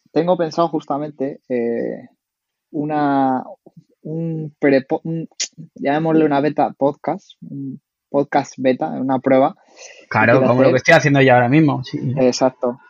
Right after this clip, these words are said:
Speaker 1: exacto. Hombre, yo, yo creo que, o sea, va a ser más, más bien cont-, más un video podcast, añadiré también vídeo.
Speaker 2: Sí.
Speaker 1: Pero sí, lo haré desde aquí de Irlanda y me apetece hacer como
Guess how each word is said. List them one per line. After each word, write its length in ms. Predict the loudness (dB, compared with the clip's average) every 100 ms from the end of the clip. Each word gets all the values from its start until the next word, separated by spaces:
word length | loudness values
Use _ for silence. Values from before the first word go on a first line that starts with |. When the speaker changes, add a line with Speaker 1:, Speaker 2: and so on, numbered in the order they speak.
| _ _ -6
Speaker 1:
exacto. 560 | -2 -2 -2 -6 -8 -4
Hombre, 240 | 2 4
yo, 180 | 4 0
yo 220 | 0 0
creo 180 | 0 -4
que, 80 | -4 _
o 60 |
sea, 140 | -4 0
va 80 | 0
a 60 |
ser 180 | -2 -4
más, 180 | -4 -6 -8
más 180 | -12 -8
bien 160 | -6 -6
cont-, 280 | -8 -8 -12
más 280 | -10 -10 -2
un 80 |
video 180 | 2 2
podcast, 640 | 2 0 0 -6 -8 -8 -14
añadiré 340 | -8 -4 -2
también 380 | -2 -2 -4 -2
vídeo. 380 | 2 4 4 2
Speaker 2:
Sí. 120 | 0 _ _ _ _ -16 -14 -14 -18 _ _ _ -2
Speaker 1:
Pero 220 | 2 2
sí, 220 | 4 4 6
lo 140 | 4
haré 140 | 4
desde 180 | 2 2
aquí 160 | 0 2
de 80 | 0
Irlanda 300 | 0 -4 -6
y 40 |
me 40 | -8
apetece 220 | -10 -10
hacer 220 | -8 -6 -4
como 580 | -4 -2 -2 -4 -6